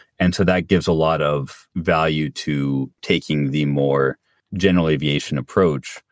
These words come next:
provided you have a good initial customer set that can support you and that, you know, you have the means after that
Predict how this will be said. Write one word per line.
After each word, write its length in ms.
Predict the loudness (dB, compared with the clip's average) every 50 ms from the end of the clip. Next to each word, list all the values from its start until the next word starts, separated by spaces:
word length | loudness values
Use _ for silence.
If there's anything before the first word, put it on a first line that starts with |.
| _ _ _ _ _ _ _ _ -2
provided 500 | 2 2 4 4 4 2 2 2 2 2
you 100 | 2 2
have 200 | 2 2 0 0
a 60 | -2
good 420 | -4 -4 0 2 4 4 4 4 4
initial 580 | 2 2 2 0 -2 -2 -4 -4 -4 -6 -8 -10 _ _ _ -4
customer 420 | -4 -4 -4 -2 -2 0 0 0
set 300 | 0 0 0 0 0 -4 _ _ _ _ _ _ _ _ _ _ _ _ _ _
that 180 | 0 0 0 0
can 140 | -2 -4 -4
support 440 | -4 -6 -8 -4 0 0 0 2 2
you 240 | 0 0 0 -2 -4 _ -2
and 180 | 0 0 2
that, 220 | 2 2 2 0 -2 -6 _ _ _ -8
you 140 | -6 -4
know, 120 | -2 -2 -2
you 240 | -2 -2 -2 -4 -4
have 480 | -6 -6 -6 -4 -2 0 0 0 -2
the 100 | -2 -4
means 400 | -2 -2 -2 0 0 0 0 0
after 300 | 0 0 -2 -2 -4 -4
that 300 | -2 0 0 -2 -4 -6